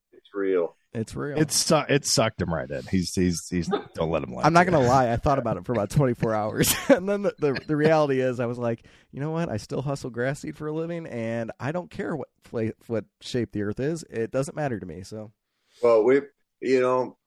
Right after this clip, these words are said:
Speaker 1: uh, not all science is settled, but the one on the shape of the Earth is pretty, we got that down pretty good.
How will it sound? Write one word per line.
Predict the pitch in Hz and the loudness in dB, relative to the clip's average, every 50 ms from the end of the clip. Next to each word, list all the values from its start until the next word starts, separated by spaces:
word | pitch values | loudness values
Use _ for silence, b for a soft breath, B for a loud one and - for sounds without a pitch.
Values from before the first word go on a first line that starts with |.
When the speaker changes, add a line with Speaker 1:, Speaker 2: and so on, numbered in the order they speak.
| _ _ _ _ _ _ _ _ - | _ _ _ _ _ _ _ _ -12
Speaker 1:
uh, | - - - - - - - | -10 -8 -8 -6 -8 -6 -2
not | 156 156 160 165 | 2 2 4 4
all | 151 147 143 143 | 6 6 4 4
science | 139 - 139 117 120 120 117 113 - | 2 0 -2 -2 0 -2 -4 -4 -6
is | 110 101 - - | -10 -10 -8 0
settled, | - 104 101 104 113 117 104 | 2 2 4 4 2 2 2
but | 95 101 92 - | 2 0 2 0
the | 110 | -2
one | 101 107 113 117 123 | -2 0 0 0 0
on | 120 113 107 | 0 -2 -2
the | 104 | -4
shape | 101 - - 107 104 - | -4 0 0 0 0 0
of | 110 90 | 0 0
the | 95 95 | 2 2
Earth | 95 101 101 101 | 2 0 0 -2
is | 98 92 - | -4 -6 -6
pretty, | _ - - 104 95 90 90 | _ -4 -2 -2 -2 0 0
we | 110 113 | 2 4
got | 113 110 101 - | 4 4 4 4
that | 101 90 80 - - | 4 2 2 0 0
down | - 85 80 87 90 | -2 -2 -2 -2 -6
pretty | - - 90 85 | -6 -6 -6 -6
good. | 85 85 87 90 110 - | -2 -2 0 0 -2 -4